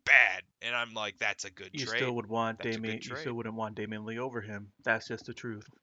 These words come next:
Speaker 1: And Damian Lee shoots forty-eight percent from three, so that, that's, and that's,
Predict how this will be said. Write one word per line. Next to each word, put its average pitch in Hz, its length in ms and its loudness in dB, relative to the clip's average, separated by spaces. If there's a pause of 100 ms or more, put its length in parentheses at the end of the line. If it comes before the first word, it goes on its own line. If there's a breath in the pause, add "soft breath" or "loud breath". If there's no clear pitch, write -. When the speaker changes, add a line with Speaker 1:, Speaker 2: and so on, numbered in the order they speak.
(720)
Speaker 1:
And 131 140 -6
Damian 180 340 10
Lee 214 160 4
shoots 175 300 2
forty-eight 165 520 6
percent 160 300 0
from 156 140 -8
three, 196 260 2
so 113 360 -2
that, 131 180 2
that's, 147 300 6
and 127 120 -4
that's, 156 320 8